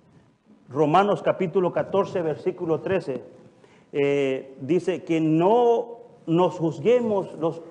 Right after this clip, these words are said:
unos con los otros. Es bien importante, amados hermanos, para mantener y obtener ese poder de la unidad, es de que no nos juzguemos, que no, eh, no, no, no señalemos, porque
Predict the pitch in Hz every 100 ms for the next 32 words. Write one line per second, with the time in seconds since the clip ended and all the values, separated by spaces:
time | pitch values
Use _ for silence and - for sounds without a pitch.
0 | - - 269 294 233 160 - 139 127 117
1 | - 135 127 - 113 107 - - - -
2 | - - - 190 214 240 240 190 180 -
3 | 208 226 196 165 160 185 170 160 165 185
4 | 175 165 160 156 156 156 151 147 185 208
5 | 180 147 - - - 156 143 175 160 135
6 | - 151 190 202 170 180 - 143 135 208
7 | 170 170 165 156 156 180 190 175 180 175
8 | 180 202 208 - 196 170 208 220 180 110
9 | - - _ _ _ _ _ _ _ _
10 | - - - - 165 180 214 214 190 180
11 | 190 196 196 190 185 190 180 180 202 220
12 | 220 208 185 185 247 240 180 143 123 -
13 | - - - - - - 160 - 170 160
14 | - -